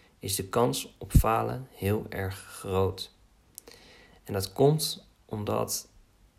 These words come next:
als je iets groots gaat opbouwen, als je iets moois wil opbouwen, wat het dan ook kan zijn,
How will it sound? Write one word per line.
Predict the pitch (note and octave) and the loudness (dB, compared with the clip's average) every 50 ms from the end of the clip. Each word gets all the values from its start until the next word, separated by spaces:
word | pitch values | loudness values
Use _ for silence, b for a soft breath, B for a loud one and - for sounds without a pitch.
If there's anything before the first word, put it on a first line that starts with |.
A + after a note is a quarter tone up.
| _ _ _ _ _ _ _ _ _ _ | _ _ _ _ _ _ _ _ _ _
als | - C#3+ C3+ - | 0 0 0 0
je | - - | -2 -2
iets | E3 C#3 - | 0 0 0
groots | - - - B2+ C3 D3 E3 E3 - | 0 0 2 6 6 6 6 6 2
gaat | - - A2 - | -2 -2 -4 -4
opbouwen, | - - C3 - - G#2+ G2 G2 G2 - - - - | -2 -4 -2 0 2 2 2 2 2 0 -4 -6 -6
als | - G2+ - - | -6 -6 -6 -4
je | - A2+ G2 G2 G2 B B B B B B B B B _ _ | -2 -2 -2 -4 -6 B B B B B B B B B _ _
iets | - G#2 G2+ - - - - - - _ _ _ - - | -6 -2 0 0 0 0 -2 -6 -12 _ _ _ -18 -12
moois | - G#2 G2+ G#2 B2 D3 D3 C3+ - | -6 0 2 4 6 6 6 4 2
wil | A2 G#2+ G#2 G#2 | 0 0 0 0
opbouwen, | - B2+ B2+ A2+ G#2 F2+ F2 E2+ F#2 G#2+ B2 B2+ - _ _ _ - - G#2+ | 0 0 0 0 0 0 0 -2 -4 -6 -8 -10 -14 _ _ _ -16 -6 0
wat | G2 A2 - | 0 0 0
het | - B2+ | 2 0
dan | - A#2 G#2+ | 0 2 2
ook | G#2 G2+ | 0 0
kan | - G#2 F#2+ F2+ | 0 0 0 0
zijn, | F#2 - G#2+ G#2 F#2+ F2 F2 G2 A#2+ B2 | 0 0 0 0 0 0 -2 -6 -8 -10